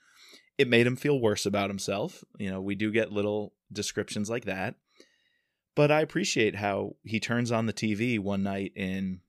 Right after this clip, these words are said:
boy, where was he? Calcutta. You know, you're kind of in nowhere, India. Realize you've, you've been on an opium binge, you're sleeping around, you feel even worse about yourself. But what does it take to,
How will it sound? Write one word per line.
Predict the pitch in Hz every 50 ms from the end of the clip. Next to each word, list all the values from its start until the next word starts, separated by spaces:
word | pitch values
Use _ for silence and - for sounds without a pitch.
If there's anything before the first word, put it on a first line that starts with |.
| _ _ _ _ _ _ _ _ _ _ _ _ _ _ _ _ _ _ -
boy, | 110 110 104 95
where | 101 98 98
was | 95 95 90
he? | 85 78
Calcutta. | - - 104 95 95 - - 120 123 110 95 95 113 - _ _ _ _ _ _ _ _ _ _ _ -
You | 127 117
know, | 107 104
you're | 104 90 92 101
kind | - - 131 135 123
of | 123
in | 175 101 101 98 98 - _ -
nowhere, | 101 104 104 110 120 127 127 127 120 -
India. | - 104 98 95 95 95 95 87 80 98 98 - _ _ _ _ _ _ _
Realize | - 113 113 120 120 123 123 127 127 120
you've, | 117 107 95 95 - _
you've | 104 98 98 98 95 92
been | 92 107 110 117
on | 117 120 120
an | 110
opium | 107 101 98 - 107 104 101 98
binge, | 101 101 104 104 104 95
you're | 95 90
sleeping | - - 101 104 98 - 117
around, | 104 104 104 101 101 101 101 95 95
you | 92
feel | - - 104 101 98
even | 101 92 92 92 95
worse | 95 104 113 117 - -
about | 98 95 95 95 - -
yourself. | 95 - - 92 90 90 98 95 - _ _ _ _ _ _ _ - - _ _ _ _ _ _ _ _ - 92
But | 95 107 101
what | 95 98 101
does | 101 107 104 113
it | 104 -
take | - 110 113 - _ -
to, | 104 95 95 95 92